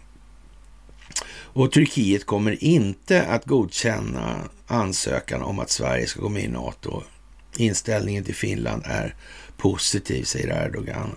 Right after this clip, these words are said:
Ja, jag vet inte. Det där är ju lite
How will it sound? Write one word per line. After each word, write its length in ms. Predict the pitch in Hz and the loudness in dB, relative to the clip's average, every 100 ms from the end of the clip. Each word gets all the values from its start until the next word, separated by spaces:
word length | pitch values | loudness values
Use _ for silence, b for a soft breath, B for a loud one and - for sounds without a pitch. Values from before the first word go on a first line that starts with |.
| - | -4
Ja, 460 | 95 82 78 78 87 101 - - - - - B B B B B - | -2 -2 -4 -8 -10 -14 -20 -20 -20 -20 -20 B B B B B -4
jag 100 | - | 0
vet 280 | 131 - | 0 2
inte. 440 | 143 147 - 101 - - - B B - - - | 2 2 0 -4 -4 -8 -12 B B -20 -20 -10
Det 100 | 98 | -4
där 180 | - - | -2 4
är 140 | 147 | 4
ju 380 | 120 110 123 123 | 4 0 0 -2
lite 520 | 123 - 117 117 | -2 -4 -4 -2